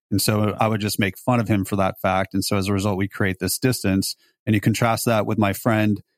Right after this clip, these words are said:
Speaker 1: that I got high with every night. He would go to work and I would steal from his, uh, his refrigerator. I'd steal his food. I'd steal his drugs. I'd steal his liquor.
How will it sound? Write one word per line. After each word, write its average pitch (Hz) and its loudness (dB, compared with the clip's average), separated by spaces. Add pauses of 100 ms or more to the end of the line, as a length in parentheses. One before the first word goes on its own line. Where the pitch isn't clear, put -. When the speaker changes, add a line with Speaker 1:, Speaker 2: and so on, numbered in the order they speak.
(140)
Speaker 1:
that 113 4
I 110 2
got 104 0
high 110 2
with 107 0
every 101 2
night. 110 4 (320)
He 127 4
would 127 4
go 120 4
to 107 0
work 117 2
and 104 2
I 104 2
would 104 -2
steal 113 0
from 104 2
his, 98 0
uh, 95 2 (100)
his 110 0
refrigerator. 123 0
I'd 113 -2
steal 113 0
his 104 -4
food. 123 2
I'd 110 0
steal 110 0
his 98 -2
drugs. 117 0 (300)
I'd 101 -2
steal 127 2
his 110 0
liquor. 110 0